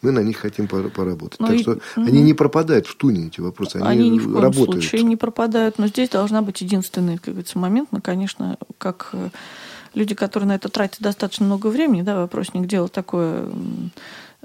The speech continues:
Speaker 2: трудоемкое, поэтому тема должна быть закрыта вместе с тысячниками для того, чтобы мы ее отправили.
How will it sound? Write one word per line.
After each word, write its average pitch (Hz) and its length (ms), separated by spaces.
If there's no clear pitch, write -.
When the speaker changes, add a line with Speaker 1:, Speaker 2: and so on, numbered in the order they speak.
Speaker 2:
трудоемкое, 220 800
поэтому 240 720
тема 254 300
должна 196 320
быть 185 160
закрыта 202 400
вместе 196 320
с - 60
тысячниками 175 720
для 170 200
того, 185 240
чтобы 165 280
мы 180 80
ее 175 240
отправили. 170 500